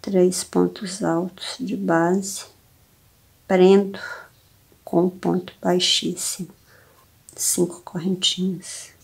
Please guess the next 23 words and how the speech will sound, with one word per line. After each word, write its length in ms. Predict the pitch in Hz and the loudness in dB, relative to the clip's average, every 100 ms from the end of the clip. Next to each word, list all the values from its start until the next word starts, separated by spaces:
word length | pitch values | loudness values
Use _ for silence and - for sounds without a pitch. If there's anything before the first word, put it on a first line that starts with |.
| - | -4
Olha, 200 | 175 170 | 0 0
pessoal, 500 | 175 208 - 208 190 | 0 -2 -2 0 -2
chegamos 640 | - - 180 180 180 180 185 | 2 2 4 4 4 2 -2
aqui 200 | - 185 | -4 0
à 60 | |
nossa 340 | 175 180 - - | 0 0 -4 -6
carreira 640 | - 156 165 185 175 180 | -4 -2 0 2 2 2
última. 600 | - - - - - 113 - _ _ _ - - - - - - _ | 0 -2 -4 -2 0 0 -2 _ _ _ -20 -20 -20 -20 -20 -20 _
Aqui 680 | - 175 - - 180 202 - - _ _ _ _ - - - _ _ _ - _ _ - | -4 -4 -4 2 2 2 -4 -20 _ _ _ _ -20 -20 -20 _ _ _ -20 _ _ -10
fica 280 | - 180 180 | -4 -4 -2
sobrando 640 | - 170 165 165 160 160 - | 0 0 2 2 2 0 -6
quatro, 560 | - - 139 - - 190 | -2 0 0 -4 -12 -8
é 40 | |
assim 280 | 175 - 185 | -4 -4 0
mesmo. 460 | 180 180 180 - - - _ _ _ _ _ _ _ _ _ _ _ - | 2 2 -2 -8 -12 -20 _ _ _ _ _ _ _ _ _ _ _ 0
Um, 420 | 180 185 202 226 | 2 4 2 0
dois, 500 | 190 180 180 185 - | 0 0 0 -2 -6
três, 1000 | - 190 190 185 185 208 233 - - - _ _ | -8 -6 0 2 2 0 -4 -10 -18 -20 _ _
quatro. 520 | - 156 156 - - 180 | -4 -2 -2 -4 -8 -10
Aqui 200 | - 180 | -4 -4
você 280 | 180 - | -2 -2
vai 140 | 175 165 | -2 -4
fazer 680 | - 170 165 180 180 - | -2 -4 -2 -2 -2 -4